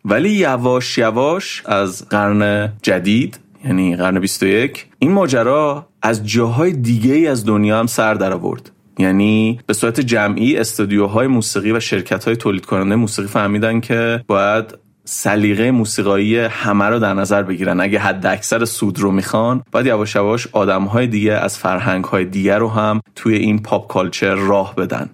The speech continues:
یکی از این کشورها که به فکر این قضیه افتاد و با مراوداتی هم که با ایالات متحده داشت، تونست این پروژه رو به خوبی به موفقیت برسونه، کره جنوبی بود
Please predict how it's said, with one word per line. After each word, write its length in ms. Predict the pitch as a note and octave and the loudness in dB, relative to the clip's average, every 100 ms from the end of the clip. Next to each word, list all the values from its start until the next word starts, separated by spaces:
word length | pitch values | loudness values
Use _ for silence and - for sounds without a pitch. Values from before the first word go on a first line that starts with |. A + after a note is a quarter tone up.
| _ _ | _ _
یکی 200 | C#3 - | -2 2
از 120 | G3 E3 | 0 0
این 100 | F#3+ | 0
کشورها 400 | E3 - B2 C#3 | 0 0 0 0
که 120 | C#3 | 0
به 80 | A2+ | 0
فکر 280 | A#2 G#2+ | -2 0
این 140 | A2+ A2 | 2 2
قضیه 260 | G#2 G#2+ | 2 2
افتاد 500 | G#2 G#2 A2 G#2+ A#2 A#2+ | 0 0 0 0 0 -2
و 120 | F#2+ | 0
با 360 | F#2+ F#2 F#2 - | 2 0 -2 -2
مراوداتی 640 | F#2+ F#2 F#2 F#2 A2+ A#2+ A2 | 0 0 0 0 0 0 -2
هم 140 | G2+ | -2
که 100 | G2+ | -2
با 140 | F#2 F#2+ | -2 0
ایالات 400 | F#2 F#2+ F#2+ G#2 | 0 0 0 0
متحده 520 | G2 - F#2+ F#2+ F#2+ | 0 0 0 0 0
داشت، 400 | F#2+ G2+ - - | -2 -2 -8 -14
تونست 540 | - A2 A2 B2+ - - | -4 0 0 0 -4 -2
این 140 | A2 | -2
پروژه 360 | G2+ G2+ F#2+ G2 | 2 0 2 0
رو 140 | F#2+ | 0
به 100 | F2+ | -2
خوبی 640 | F#2 - G#2+ G#2 B2 F#2+ - | -6 -2 0 2 0 0 -2
به 100 | F#2+ | 0
موفقیت 760 | F#2 F#2+ F#2+ - F#2+ G2 F#2+ - | 2 2 0 -2 -2 -2 -2 -2
برسونه، 720 | G2 - G2+ G2+ A2+ B2 B2 | -2 -2 0 0 0 -2 -4
کره 280 | - A2+ A#2 | -2 2 2
جنوبی 400 | A#2 G#2 G2 G#2+ | 2 0 2 0
بود 320 | F#2+ F#2+ G2+ | 0 0 -2